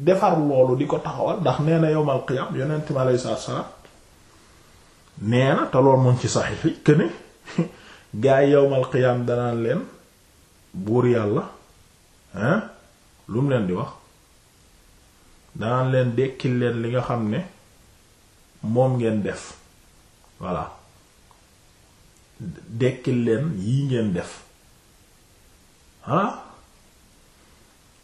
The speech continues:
Kon nag, loolu leer na, mooy affaire bi moo tax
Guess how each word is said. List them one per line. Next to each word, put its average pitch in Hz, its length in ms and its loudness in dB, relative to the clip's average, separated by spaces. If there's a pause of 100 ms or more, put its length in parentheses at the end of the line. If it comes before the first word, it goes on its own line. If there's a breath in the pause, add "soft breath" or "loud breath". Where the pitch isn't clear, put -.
(180)
Kon 107 220 -4
nag, 180 160 -2 (540)
loolu 120 460 2
leer 104 280 2
na, - 180 -6
mooy 339 140 -2
affaire 220 300 -2
bi 165 100 4
moo 175 160 4
tax - 180 0